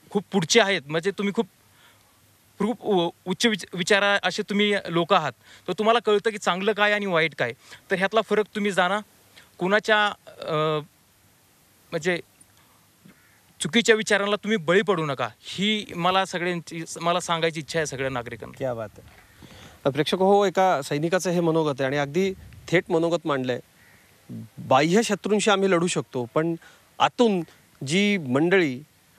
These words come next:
Speaker 2: आपला एकोपा तोडतायत त्यांच्यापासून सावध राहा, असा संदेश या जवानांना आपल्याला दिलेला आहे. अ, राहुल,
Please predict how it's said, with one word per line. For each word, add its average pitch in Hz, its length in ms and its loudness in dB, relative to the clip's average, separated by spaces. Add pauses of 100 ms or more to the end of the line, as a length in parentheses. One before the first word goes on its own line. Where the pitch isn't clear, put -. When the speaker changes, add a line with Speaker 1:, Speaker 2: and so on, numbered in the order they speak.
Speaker 2:
आपला 165 240 0
एकोपा 180 400 0
तोडतायत 143 400 -2
त्यांच्यापासून 165 440 -2
सावध 156 320 2
राहा, 143 140 0
असा 139 160 -8
संदेश 147 480 0 (380)
या 147 80 2
जवानांना 156 380 2
आपल्याला 143 280 -2
दिलेला 131 200 0
आहे. 139 80 0 (380)
अ, 147 300 4
राहुल, 196 280 0